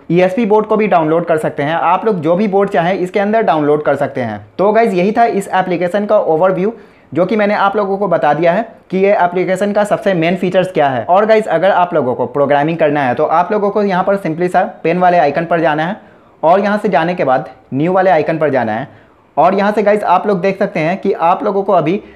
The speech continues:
folder select करना है, जैसे कि हम लोग desktop के अंदर करते हैं, folder select करते हैं कि किस folder में हम लोग programming करना चाहते हैं। तो ठीक उसी तरीके से हम लोग यहाँ पर भी करेंगे। तो यहाँ से हम लोग यस करेंगे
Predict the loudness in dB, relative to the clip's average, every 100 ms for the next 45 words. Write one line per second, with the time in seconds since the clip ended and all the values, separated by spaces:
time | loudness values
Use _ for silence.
0 | -20 -4 0 2 0 0 -4 -2 -4 -2
1 | -2 0 0 0 -2 0 0 -2 0 -2
2 | 0 -2 0 -2 0 0 -2 -2 -4 -4
3 | -2 0 0 -2 -2 -2 -2 -2 -4 -4
4 | -6 -6 -2 0 0 0 -2 -2 -4 -6
5 | -20 _ -2 0 0 0 -2 -2 -2 -4
6 | -4 -6 -8 -12 -8 -4 -2 -2 -2 -2
7 | -2 0 0 -2 -2 -2 -2 -2 -2 -2
8 | -2 0 0 0 -4 -8 -18 _ -2 0
9 | 0 0 0 0 0 0 0 0 0 -2